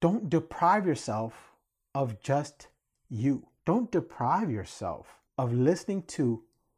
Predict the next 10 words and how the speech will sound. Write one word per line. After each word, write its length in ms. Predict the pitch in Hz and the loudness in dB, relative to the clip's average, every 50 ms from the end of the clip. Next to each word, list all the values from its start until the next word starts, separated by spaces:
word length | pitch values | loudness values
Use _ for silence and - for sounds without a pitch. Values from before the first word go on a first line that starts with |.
| _ _ _ _ | _ _ _ _
what 280 | - 117 135 202 - - - | -4 -2 -2 -2 -4 -4 -2
you 260 | 143 143 143 135 139 | 0 0 2 2 2
are, 320 | 131 123 110 - 101 - - _ _ - | 2 2 2 0 -2 -4 -10 _ _ -10
what 380 | 147 143 143 156 202 214 - - - | -8 -6 -4 -4 -4 -6 -6 -8 -4
you 240 | 139 147 156 156 - _ - | -2 0 0 -2 -4 _ -20
came 360 | - - 151 175 196 196 175 | -10 -4 -2 -2 -2 -2 -4
from, 340 | - - - 107 95 104 - _ _ _ _ _ _ - | -6 -8 -10 -10 -10 -10 -12 _ _ _ _ _ _ -8
what 360 | 139 123 139 170 208 - - _ _ _ | -4 -2 -2 -2 -2 -4 -6 _ _ _
your 480 | - 127 117 135 139 135 139 139 139 - - | -8 -4 0 2 2 2 2 0 -2 -4 -6
ingredients, 840 | - 127 120 107 113 117 127 147 156 165 147 123 110 101 - - - | -4 -2 -2 0 0 2 4 4 4 4 4 2 0 -2 -6 -12 -20